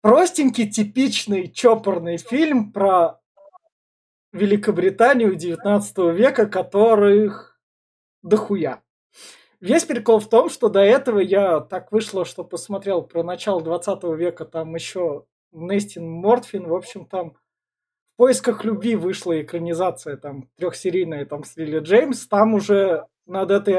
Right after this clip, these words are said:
аристократией, как бы, даже тоже женщина-режиссёрша, она там уже прикалывалась, как бы говоря, то есть уже тоже так. И тут я увидел то, что именно тут вот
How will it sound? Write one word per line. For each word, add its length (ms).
аристократией, 880
как 260
бы, 140
даже 480
тоже 420
женщина-режиссёрша, 1400
она 180
там 240
уже 260
прикалывалась, 800
как 220
бы 80
говоря, 520
то 80
есть 220
уже 380
тоже 260
так. 300
И 180
тут 300
я 160
увидел 440
то, 160
что 180
именно 260
тут 220
вот 240